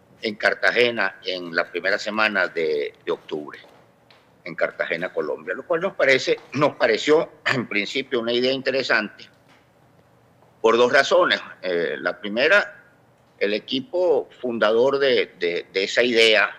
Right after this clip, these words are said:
o de donde, eh, se dio a luz esa idea, eh, hablaba de un esquema, en principio un esquema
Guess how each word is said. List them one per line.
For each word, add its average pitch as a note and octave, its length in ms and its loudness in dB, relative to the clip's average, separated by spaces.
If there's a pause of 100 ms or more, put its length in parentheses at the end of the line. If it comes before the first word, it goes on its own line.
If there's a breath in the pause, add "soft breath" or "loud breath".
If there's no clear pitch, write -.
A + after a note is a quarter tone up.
(180)
o E2 120 -6
de D2 80 -4
donde, D2+ 480 -8 (460)
eh, E2 380 -2
se - 400 -4
dio A#2 200 0
a C3 40 2
luz C3 280 0
esa A2 180 -2
idea, G2 440 0 (560)
eh, E2 440 -2 (220)
hablaba A#2 440 2
de C3+ 60 0
un C3 140 -4
esquema, A#2+ 760 -2 (140)
en F2 260 -10
principio G#2 640 -6
un A2 100 -6
esquema A2 600 -4